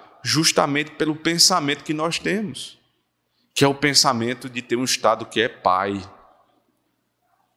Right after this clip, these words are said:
um Estado que aos pobres ele dará a casa própria, ele dará emprego. Aí o governante diz, "No me-, na minha gestão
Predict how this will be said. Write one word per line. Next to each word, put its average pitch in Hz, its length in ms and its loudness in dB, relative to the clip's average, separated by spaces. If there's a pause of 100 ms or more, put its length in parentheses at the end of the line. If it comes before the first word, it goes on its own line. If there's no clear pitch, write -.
(120)
um 107 60 -2
Estado 117 460 2
que 117 280 -4 (240)
aos - 300 4
pobres 143 480 0
ele 131 200 0
dará 127 920 -2
a 110 100 0
casa 107 360 0
própria, 98 600 -4 (1400)
ele 113 200 6
dará 113 300 2
emprego. 117 720 -2 (500)
Aí 156 120 6
o 135 80 4
governante 120 520 -4
diz, 110 160 -4
"No 107 160 -2
me-, 110 320 -2
na 113 140 0
minha 214 300 -2
gestão 190 840 -2